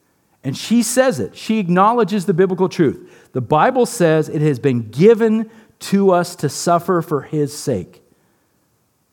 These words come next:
So she says, "So my wheelchair is a gift from God."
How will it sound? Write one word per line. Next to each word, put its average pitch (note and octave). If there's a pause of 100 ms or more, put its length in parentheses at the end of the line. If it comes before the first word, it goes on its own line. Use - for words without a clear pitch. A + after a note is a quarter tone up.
(140)
So C#3+
she D#3
says, D#3
"So F3+
my E3
wheelchair A3
is D#3
a D#3
gift D3+
from E3+
God." B2+